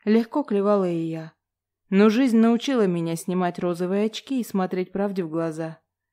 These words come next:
"Ох, жаль, что Макар с Женей не приехали", сокрушалась мать, когда мы засобирались домой.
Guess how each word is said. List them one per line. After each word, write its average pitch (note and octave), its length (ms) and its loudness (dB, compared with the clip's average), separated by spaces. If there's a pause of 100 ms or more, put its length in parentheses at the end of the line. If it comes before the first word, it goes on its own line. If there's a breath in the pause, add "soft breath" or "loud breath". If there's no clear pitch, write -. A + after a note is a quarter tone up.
(400)
"Ох, A3 300 4
жаль, C4+ 260 0
что - 160 -4
Макар G3 420 2
с F#3 60 -8
Женей F3+ 440 0
не E3+ 100 -4
приехали", E3+ 720 -6 (520)
сокрушалась F#3+ 760 -2
мать, A3+ 380 -2 (380)
когда F3 340 0
мы E3 100 0
засобирались E3 680 -4
домой. D#3 440 -6